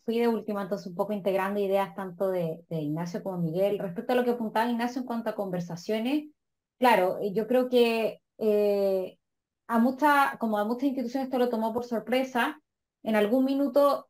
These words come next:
bueno, siendo parte, por ejemplo, en mi caso, de una dirección de educación e ingeniería, en el contexto de la Escuela de Ingeniería de la institución que yo soy parte,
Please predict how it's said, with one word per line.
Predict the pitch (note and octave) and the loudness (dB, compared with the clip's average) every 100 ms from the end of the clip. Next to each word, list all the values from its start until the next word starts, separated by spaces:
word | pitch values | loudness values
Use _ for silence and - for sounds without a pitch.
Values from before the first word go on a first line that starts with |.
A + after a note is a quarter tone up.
| - | -6
bueno, | G#3+ A3+ G3+ | -2 0 0
siendo | A3 B3 B3 | 0 2 2
parte, | B3 A#3 B3+ B3 | 2 0 2 2
por | A#3 | 0
ejemplo, | A#3+ A#3 A#3+ | -2 -2 0
en | A3+ | 0
mi | A3+ A#3 | 0 2
caso, | B3 B3 C4 B3+ | 2 2 0 0
de | A3+ A3 G#3+ | 2 2 2
una | A3 A3 | 2 0
dirección | G#3+ G3+ - B3+ | 0 -2 -2 0
de | |
educación | B3 B3 B3 A#3 | 0 -2 -4 -6
e | |
ingeniería, | A#3 A#3 A3+ B3 A#3+ A3+ | -2 -2 2 4 6 4
en | |
el | G3+ | 2
contexto | F#3+ G#3+ - | -4 -4 -2
de | A#3+ | -2
la | |
Escuela | A3+ A3+ A3+ | 0 -2 -2
de | |
Ingeniería | A#3 A#3 A3 A3+ A3+ | -2 -2 0 2 4
de | G3 | 2
la | F#3+ F#3 F3+ | 2 2 0
institución | F3+ F3+ A3 G#3+ | -4 -8 -6 -6
que | G#3+ | -4
yo | G#3+ | -2
soy | A#3 | -2
parte, | A#3 B3 B3 B3+ B3+ - | 4 2 4 0 0 -4